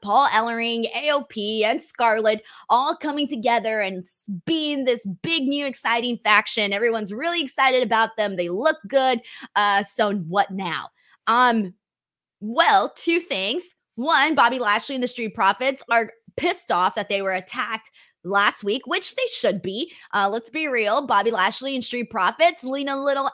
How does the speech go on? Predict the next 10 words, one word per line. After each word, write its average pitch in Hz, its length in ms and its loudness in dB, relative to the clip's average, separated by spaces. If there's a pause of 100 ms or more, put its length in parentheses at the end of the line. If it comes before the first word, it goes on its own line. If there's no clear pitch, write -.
extra 269 360 -2 (140)
oomph. 302 460 -6 (160)
They 320 140 2
need 359 180 4
a 330 80 0
little 320 260 -2 (100)
extra 320 300 -4
something. 320 500 -4 (360)
But 285 120 2
anyways, 254 380 4